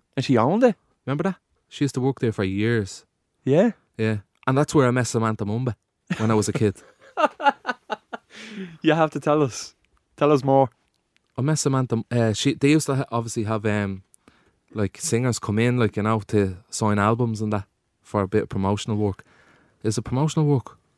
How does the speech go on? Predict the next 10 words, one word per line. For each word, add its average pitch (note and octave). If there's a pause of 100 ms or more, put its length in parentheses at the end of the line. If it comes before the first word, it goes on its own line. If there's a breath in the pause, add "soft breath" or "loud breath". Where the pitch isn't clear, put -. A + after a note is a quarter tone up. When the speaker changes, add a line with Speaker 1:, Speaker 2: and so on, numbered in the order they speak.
(160)
Speaker 1:
Yeah. D4+ (520)
Speaker 2:
Yeah. B3+ (260)
Promoting A#3
the C3
album D3
or -
Speaker 1:
Yeah. G#2+
Speaker 2:
the A2+
songs C#3
or A2+